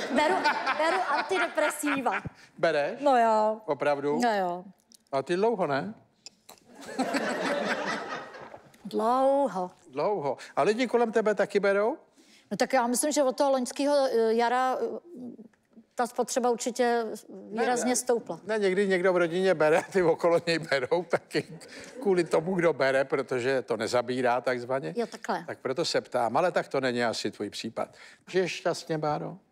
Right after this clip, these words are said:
Speaker 1: Jestli žiju šťastně?
Speaker 2: Hmm.
Speaker 1: Hele, tak žiju, no, asi
Speaker 2: No,
Speaker 1: šťastně.
Speaker 2: vypadáš tak.
Speaker 1: Jo, děkuju.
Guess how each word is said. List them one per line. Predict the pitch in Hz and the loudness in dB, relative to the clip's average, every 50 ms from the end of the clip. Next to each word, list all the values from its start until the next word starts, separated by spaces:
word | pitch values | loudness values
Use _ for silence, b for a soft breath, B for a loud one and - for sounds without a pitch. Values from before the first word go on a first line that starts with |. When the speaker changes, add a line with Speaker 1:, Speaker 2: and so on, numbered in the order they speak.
| _ _ _ _ | _ _ _ _
Speaker 1:
Jestli | - 208 214 196 - 294 269 | -2 -2 -2 0 0 -2 0
žiju | 247 285 269 240 | 0 0 0 0
šťastně? | - - - 311 311 - - - 277 262 240 233 226 - | -2 -2 -2 -2 -2 -2 -4 -2 0 0 0 -2 -4 -6
Speaker 2:
Hmm. | - 254 254 - 131 135 151 _ _ _ | -8 -10 -10 -10 -12 -14 -16 _ _ _
Speaker 1:
Hele, | - - 202 214 220 220 208 | -12 -6 -4 -2 0 0 -2
tak | - - 220 - - - _ _ _ _ _ _ _ _ - | -2 -4 -8 -8 -8 -20 _ _ _ _ _ _ _ _ -16
žiju, | 202 180 175 180 220 254 262 262 | -14 -14 -8 -6 -2 -2 0 0
no, | 233 - | 0 -2
asi | 196 - - 262 | -2 -2 -2 -2
Speaker 2:
No, | |
Speaker 1:
šťastně. | 240 - 160 165 | 0 2 2 2
Speaker 2:
vypadáš | 202 220 - 269 262 262 240 214 - - | 2 2 2 2 2 2 2 0 0 0
tak. | - - 160 147 151 | 0 0 2 2 2
Speaker 1:
Jo, | 226 233 240 254 247 | 2 2 2 2 0
děkuju. | 247 233 - - 254 247 240 233 214 196 | -2 -4 -2 0 0 2 2 2 0 -2